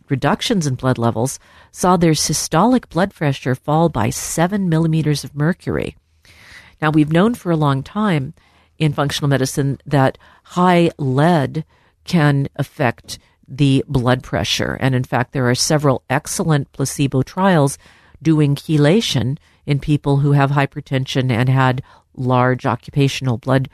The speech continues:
lead, well, had high lead exposures occupationally, had hypertension, showing that in such individuals, you can cure their hypertension by getting the lead out of their system. The researchers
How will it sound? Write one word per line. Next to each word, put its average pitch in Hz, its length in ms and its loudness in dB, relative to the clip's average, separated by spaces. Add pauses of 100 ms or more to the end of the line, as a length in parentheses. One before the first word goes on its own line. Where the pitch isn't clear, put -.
(340)
lead, 131 300 2 (420)
well, 117 220 0
had 139 220 2
high 127 260 0
lead 123 240 -2
exposures 175 640 0
occupationally, 143 800 0 (300)
had 135 160 0
hypertension, 131 680 -2
showing 160 380 0
that 139 160 0 (360)
in 156 180 0
such - 320 -4
individuals, 196 600 0
you 165 80 2
can 139 140 -4
cure 277 260 0
their 147 160 -2
hypertension 143 800 -2 (300)
by 156 120 2
getting 147 380 0
the 139 100 -2
lead 135 420 2 (200)
out 135 160 2
of 127 100 -2
their 95 120 -2
system. - 600 -4 (920)
The 202 80 -4
researchers 196 1000 2